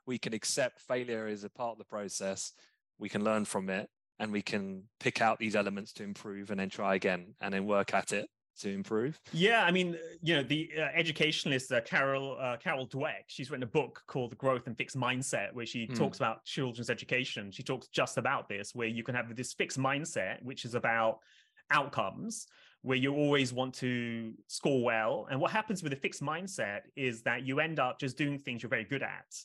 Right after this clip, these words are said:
Speaker 2: Because
Speaker 1: Right.
Speaker 2: if you stretch yourself, then, uh, you, you could potentially fail. And unfortunately, most of the education system we have is, is built around this fixed mindset that you, um, you, you,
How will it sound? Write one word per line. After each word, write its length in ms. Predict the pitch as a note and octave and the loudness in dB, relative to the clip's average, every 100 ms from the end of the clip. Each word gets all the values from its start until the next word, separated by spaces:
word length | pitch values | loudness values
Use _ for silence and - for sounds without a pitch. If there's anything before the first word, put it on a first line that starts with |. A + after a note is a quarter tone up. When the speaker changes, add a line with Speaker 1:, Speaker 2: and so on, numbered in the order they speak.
| _ _ - - _ | _ _ -20 -20 _
Speaker 2:
Because 360 | C#3+ C3+ D3 C3+ | 0 4 6 6
Speaker 1:
Right. 80 | C#3 | 2
Speaker 2:
if 60 | F3 | 4
you 260 | C#3+ C3+ | 6 6
stretch 340 | B2 - G#3 - | 2 2 4 4
yourself, 640 | D#3 - A#2+ A2+ E3 - - - D3+ | 4 6 6 4 2 -4 -20 -16 -2
then, 560 | C#3+ C#3+ C3+ C3 B2+ B2+ - | 4 6 4 2 0 -2 -2
uh, 220 | B2+ B2 | 0 0
you, 140 | B2 | 0
you 160 | C3+ C3 | -2 -2
could 160 | A#2+ C#3+ | -4 -4
potentially 300 | C#3+ C3 A#2 | -4 -4 0
fail. 600 | E3 E3+ A#2 G2+ A2+ - | 4 4 4 0 -8 -10
And 400 | B2 B2 A#2+ A#2 - | -2 0 0 -2 0
unfortunately, 580 | D3 C#3+ F3 E3+ F3 C#3 | 2 4 4 2 0 2
most 280 | C3+ D#3+ D3+ | 4 4 4
of 60 | |
the 80 | C3+ | -2
education 380 | A#2+ C3 A#2+ A#2 | -4 -4 -8 -8
system 280 | A2 - A2+ | -12 -8 -4
we 100 | A2 | 0
have 300 | A#2 A2 G#2+ | 2 2 0
is, 260 | G#2 G2 | -4 -6
is 320 | - A2+ G2 - - | -6 -6 -6 -12 -2
built 220 | C3+ - | 0 2
around 160 | A#2+ A2+ | 0 0
this 120 | G2+ | -2
fixed 240 | - - | -4 -2
mindset 520 | A#2 G#2 A2+ - G2 G2 - | -2 -2 -2 -2 -4 -4 -6
that 140 | A2 | -4
you, 300 | A2 G#2+ G2+ - - - - _ - | -2 -4 -4 -8 -18 -20 -20 _ 0
um, 420 | A2+ G#2+ G#2 G#2 | 2 4 2 -2
you, 460 | B2 B2 A#2+ A#2 A#2 | -2 2 2 2 -2
you, 440 | A#2 A#2+ A2+ A2 | -4 -2 -2 -4